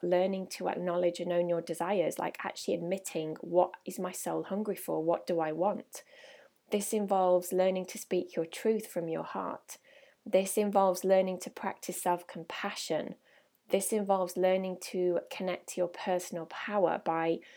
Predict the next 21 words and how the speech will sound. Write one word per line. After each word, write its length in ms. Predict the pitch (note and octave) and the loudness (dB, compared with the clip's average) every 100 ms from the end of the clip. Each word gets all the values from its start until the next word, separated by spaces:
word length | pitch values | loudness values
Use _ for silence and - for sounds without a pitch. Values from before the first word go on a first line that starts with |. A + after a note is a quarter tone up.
| - | -16
strengthening 720 | - - G3 F#3+ G3 F#3+ F3+ F3 | -12 0 2 2 -2 -2 0 0
your 140 | E3 | -2
self-worth, 920 | E3 F3+ E3+ E3 F#3 F3 D#3+ - - - | -2 -2 -2 -2 0 2 0 -4 -20 -10
self-esteem, 880 | - F3 F3 E3+ - F#3+ E3+ D#3+ D#3+ | -2 0 0 -6 -4 -2 -2 -4 -10
self-confidence, 1040 | - - F3 F3 - F3+ F3 D#3+ - - - - _ | -10 -4 -4 -4 -4 -4 -4 -6 -6 -8 -12 -20 _
self-belief. 840 | - - F3+ F3+ - F3 E3 D#3 | -6 0 0 0 0 4 4 2
So 240 | - E3 - | -2 -2 4
all 360 | F3 F#3+ G#3 A3 | 6 8 8 4
of 120 | A3 | 2
the 80 | G3 | -4
self 340 | - E3+ F3 | -2 -2 -2
stuff, 460 | - D3+ D3+ - - - - - - | -2 -2 -2 -8 -18 -20 -20 -6 2
which 260 | F3 - | 2 2
from 160 | F#3 F3+ | 0 2
an 100 | F3 | 2
energetic 640 | F3 F3 G3 G3+ - - | 2 0 0 -2 -4 -6
point 280 | - E3 E3 | 0 0 0
we 120 | E3 | -4
hold 320 | - F3 F3 | 0 2 2
in 100 | E3+ | 0
our, 200 | E3 D#3+ | -4 -6